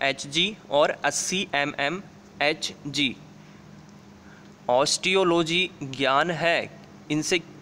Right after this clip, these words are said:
इनमें से किससे संबंधित है ऑस्टियोलॉजी? तीन नंबर, हड्डियों से संबंधित है, हड्डियों का ज्ञान है।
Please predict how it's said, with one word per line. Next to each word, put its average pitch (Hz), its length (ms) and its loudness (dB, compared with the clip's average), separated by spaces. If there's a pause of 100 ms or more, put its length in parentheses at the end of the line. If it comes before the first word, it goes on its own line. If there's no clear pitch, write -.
इनमें 165 220 2
से 190 100 0
किससे 180 260 0
संबंधित 175 400 2
है 160 80 4
ऑस्टियोलॉजी? 151 680 2 (3750)
तीन 202 140 2
नंबर, 170 300 2
हड्डियों 170 800 0
से 180 200 0
संबंधित 156 420 2
है, 120 240 0
हड्डियों 139 320 0
का 165 100 4
ज्ञान 147 240 2
है। 113 180 -4